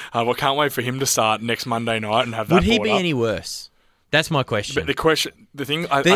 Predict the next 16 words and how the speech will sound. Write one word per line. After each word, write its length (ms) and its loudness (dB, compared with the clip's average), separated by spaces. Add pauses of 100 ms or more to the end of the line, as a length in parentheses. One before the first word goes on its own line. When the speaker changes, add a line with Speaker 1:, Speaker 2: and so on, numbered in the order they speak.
Speaker 1:
guess 140 2
what 100 6
you 80 4
gotta 160 4
Speaker 2:
season 80 0
Speaker 1:
look 200 -2
at 260 -4 (100)
Speaker 2:
their 300 2
season 440 2
can 140 0
be 120 -2
saved. 680 -2
If 160 -10
you 260 0
look 320 0
at 320 2